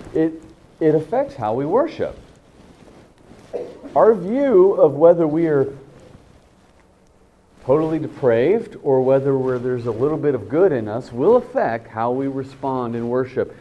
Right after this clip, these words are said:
and what we think can please God. And that's kind of where we're at.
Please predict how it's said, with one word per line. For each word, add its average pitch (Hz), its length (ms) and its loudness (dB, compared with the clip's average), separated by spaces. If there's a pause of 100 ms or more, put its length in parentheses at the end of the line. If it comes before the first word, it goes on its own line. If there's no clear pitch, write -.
and 113 160 -6
what 120 220 -2
we 139 100 -6
think 156 640 -6
can 131 160 -8
please 104 340 -10
God. 107 400 -2 (460)
And 104 120 -6
that's 120 180 -4
kind 110 200 -6
of 101 140 -6
where 95 160 2
we're 101 200 2
at. 117 320 2